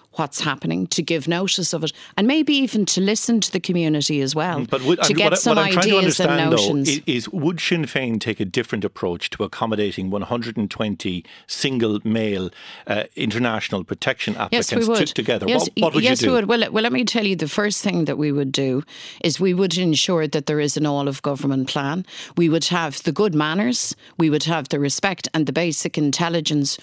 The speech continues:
Speaker 1: to go and talk to the communities concerned. We would ensure that we listen to proposals like, uh, uh, came from the Irish Refugee Council now for months and months and months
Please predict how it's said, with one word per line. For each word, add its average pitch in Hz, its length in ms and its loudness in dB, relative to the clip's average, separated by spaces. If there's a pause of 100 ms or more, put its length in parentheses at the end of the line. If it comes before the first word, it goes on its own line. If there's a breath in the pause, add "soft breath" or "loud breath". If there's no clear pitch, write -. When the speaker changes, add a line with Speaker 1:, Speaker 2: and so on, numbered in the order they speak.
(280 loud breath)
Speaker 1:
to 175 100 0
go 160 420 0
and 147 300 0
talk 185 400 0
to 165 240 0
the 135 100 -6
communities 143 840 0 (100)
concerned. 139 380 0 (720 loud breath)
We 175 140 4
would 165 300 2
ensure 170 680 2 (220 loud breath)
that 165 100 2
we 170 140 4
listen 175 400 2
to - 120 -2
proposals 170 560 -2
like, 170 260 -2
uh, 165 220 -4
uh, 170 160 -2
came 180 280 0
from 175 180 0
the 151 260 0
Irish 165 300 -2
Refugee 170 560 0
Council 160 460 0
now 143 120 0 (200 loud breath)
for 170 160 0
months 196 320 2
and 180 120 2
months 170 300 2
and 156 100 2
months 185 300 -2